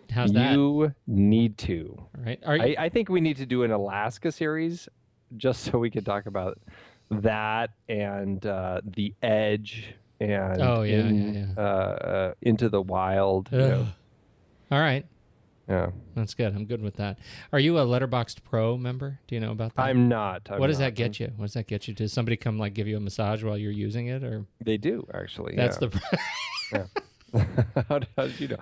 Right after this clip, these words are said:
Speaker 1: That was very
Speaker 2: Uh,
Speaker 1: clean.
Speaker 2: it, it, uh, filters, uh, y-, it integrates with your Netflix. It can import from your I M D B if you have your own list there already.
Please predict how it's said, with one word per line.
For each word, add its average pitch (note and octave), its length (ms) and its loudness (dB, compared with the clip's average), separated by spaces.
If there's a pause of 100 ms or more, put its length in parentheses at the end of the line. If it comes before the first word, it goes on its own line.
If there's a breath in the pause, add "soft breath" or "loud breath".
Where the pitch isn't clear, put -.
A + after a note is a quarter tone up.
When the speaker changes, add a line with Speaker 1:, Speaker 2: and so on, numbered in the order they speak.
Speaker 1:
That G#3 160 -2
was C3+ 120 -2
very C#3 180 2
Speaker 2:
Uh, C3+ 100 2
Speaker 1:
clean. C3 240 2
Speaker 2:
it, D#3 160 2 (280)
it, C#3+ 280 0
uh, C#3+ 240 4
filters, E3 800 0
uh, - 80 -4
y-, B2+ 100 2
it B2+ 400 -2
integrates C#3+ 520 0
with B2 160 -4
your A#2 100 0
Netflix. A2+ 720 -2 (480 soft breath)
It G#2+ 180 -2
can G2+ 160 -2
import G#2 460 0
from G2+ 180 0
your F2+ 140 0
I G2 120 -2
M F#2+ 200 0
D F#2 160 -8
B F#2 320 -4
if F2+ 120 -8
you F#2 120 -8
have F2+ 180 -2
your F#2 140 -2
own F#2 120 -2
list F2+ 260 -4
there F#2 200 2
already. F2+ 500 -4